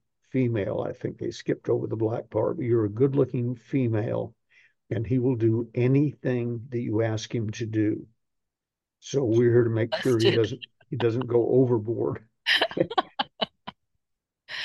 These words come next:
Speaker 2: I don't think
Speaker 1: With
Speaker 2: you're
Speaker 1: her
Speaker 2: that, I
Speaker 1: not
Speaker 2: don't think you're
Speaker 1: mini
Speaker 2: that
Speaker 1: skirt,
Speaker 2: weak.
Speaker 1: but with her
Speaker 2: Close.
Speaker 1: short skirt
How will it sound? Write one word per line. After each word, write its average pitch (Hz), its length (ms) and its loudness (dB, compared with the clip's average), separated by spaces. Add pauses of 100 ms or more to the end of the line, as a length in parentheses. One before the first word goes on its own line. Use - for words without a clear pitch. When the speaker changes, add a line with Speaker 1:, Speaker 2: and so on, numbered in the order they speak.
(380)
Speaker 2:
I 311 100 4
don't 233 240 2
think - 180 -10
Speaker 1:
With 156 140 6
Speaker 2:
you're - 80 4
Speaker 1:
her 135 200 8
Speaker 2:
that, 120 60 -2 (440)
I 131 40 2
Speaker 1:
not 123 80 4
Speaker 2:
don't 143 140 0
think - 160 -18
you're 147 180 2
Speaker 1:
mini 131 80 2
Speaker 2:
that 156 200 0
Speaker 1:
skirt, 120 160 4
Speaker 2:
weak. 147 200 -2
Speaker 1:
but - 180 -2 (380)
with 131 160 6
her 117 140 4
Speaker 2:
Close. 277 140 0
Speaker 1:
short 127 280 4
skirt 120 440 2